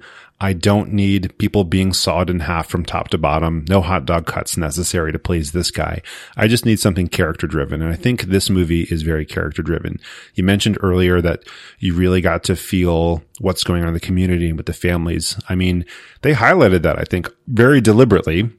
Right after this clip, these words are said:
And we got to have a feeling of what it would be like to see everyone else's kid on the milk carton except for yours. And then suddenly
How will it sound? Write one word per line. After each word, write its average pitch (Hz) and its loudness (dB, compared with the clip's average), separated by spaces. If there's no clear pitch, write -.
And 95 2
we 107 0
got 104 2
to 127 2
have 101 2
a 92 -4
feeling 95 2
of 82 -2
what 95 2
it 101 2
would 92 0
be 101 0
like 87 0
to 107 0
see 110 2
everyone 95 2
else's - -2
kid 95 0
on 90 2
the 85 0
milk 135 4
carton 92 0
except 90 -2
for 87 -4
yours. 110 6
And 95 2
then 87 2
suddenly 85 -2